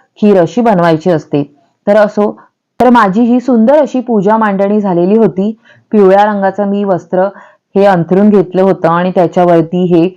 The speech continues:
रंगीबिरंगी कुंभ जे माझ्याकडे आहेत, जे मी धनत्रयोदशीला सुद्धा वापरते, तर तेच कुंभ हे मी इथे पूजेमध्ये मांडलेले होते आणि खूप छान अशी रंगसंगती ही जुळून आलेली होती.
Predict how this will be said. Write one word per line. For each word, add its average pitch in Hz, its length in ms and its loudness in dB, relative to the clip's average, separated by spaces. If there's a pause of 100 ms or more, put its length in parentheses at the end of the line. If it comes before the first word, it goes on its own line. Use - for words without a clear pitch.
(260)
रंगीबिरंगी 190 720 2
कुंभ 185 320 -2
जे 170 220 0
माझ्याकडे 175 440 0
आहेत, 160 300 0 (460)
जे 180 100 2
मी 196 100 2
धनत्रयोदशीला 185 920 0
सुद्धा 180 340 0
वापरते, 160 640 -2 (280)
तर 180 120 -2 (100)
तेच 196 240 -2
कुंभ 185 320 0 (540)
हे 180 120 2
मी 185 180 2
इथे 175 180 -2
पूजेमध्ये 175 580 0
मांडलेले 170 480 2
होते 196 380 -2 (300)
आणि 175 380 -4
खूप 254 300 -6
छान 226 360 -2
अशी 214 240 0
रंगसंगती 185 760 0
ही 208 180 2
जुळून 180 300 2
आलेली 156 340 2
होती. 147 400 -2